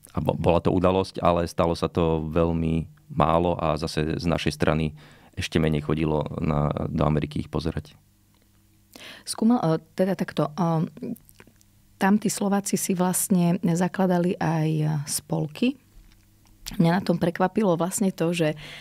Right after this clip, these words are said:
Speaker 2: ešte aj tie spolky, ktoré si tam vytvorili, tak navzájom ako keby súperili, alebo si robili rôzne prieky. Prečo to tak bolo? Nebol tam ten zámer nejako to zjednotiť? Alebo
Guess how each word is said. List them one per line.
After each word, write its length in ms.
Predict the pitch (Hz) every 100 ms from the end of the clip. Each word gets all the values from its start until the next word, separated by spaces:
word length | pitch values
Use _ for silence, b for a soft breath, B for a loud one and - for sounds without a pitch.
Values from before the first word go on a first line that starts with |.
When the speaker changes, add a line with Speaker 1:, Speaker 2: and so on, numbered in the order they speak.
| B
Speaker 2:
ešte 240 | 175 -
aj 80 | 180
tie 80 | 165
spolky, 380 | 156 - 240 -
ktoré 280 | - 180 180
si 200 | - 180
tam 240 | 156 139
vytvorili, 640 | 151 147 147 160 160 202 196
tak 240 | 147 147
navzájom 480 | 160 170 175 175 160
ako 240 | 151 -
keby 400 | 151 - 156 160 147 B B B
súperili, 760 | - 185 170 - 147 135 131 143 147
alebo 400 | 147 143 147 151
si 160 | - 165
robili 320 | 165 175 156
rôzne 360 | 151 170 160
prieky. 680 | 147 - 147 139 - 131 127 B B B B
Prečo 480 | - 147 170 196 233
to 80 | 180
tak 160 | 175
bolo? 160 | 156 165
Nebol 320 | 151 156 185
tam 400 | 196 175 175 165
ten 240 | 151 156 147
zámer 400 | 143 165 180 151
nejako 400 | 151 151 151 151
to 80 |
zjednotiť? 560 | 143 147 147 208 226 190
Alebo 320 | 170 170 170